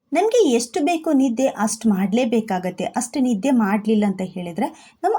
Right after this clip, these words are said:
ಆರೋಗ್ಯದಲ್ಲಿ ಏರುಪೇರಾಗತ್ತೆ. So ಹಾಗಾಗಿ ನಿದ್ದೆ ಕಡೆನೂ ಕೂಡ ನಾವು ಗಮನವನ್ನ ಕೊಡ್ಬೇಕು. ಅದೇ ಜಾಸ್ತಿಯಾಗಿ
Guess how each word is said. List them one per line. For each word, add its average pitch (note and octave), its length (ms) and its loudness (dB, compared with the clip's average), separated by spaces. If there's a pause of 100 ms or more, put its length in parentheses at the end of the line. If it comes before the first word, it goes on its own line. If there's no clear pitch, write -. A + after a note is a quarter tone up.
ಆರೋಗ್ಯದಲ್ಲಿ A3+ 720 0
ಏರುಪೇರಾಗತ್ತೆ. F#3 800 -4
So E3+ 200 -10
ಹಾಗಾಗಿ A3 880 -6
ನಿದ್ದೆ C#4+ 300 0
ಕಡೆನೂ A3+ 340 0
ಕೂಡ G#3+ 240 -4
ನಾವು G3+ 180 -2
ಗಮನವನ್ನ F3+ 440 -4 (120)
ಕೊಡ್ಬೇಕು. E3+ 480 -4
ಅದೇ A3 420 0
ಜಾಸ್ತಿಯಾಗಿ G#3+ 1000 -4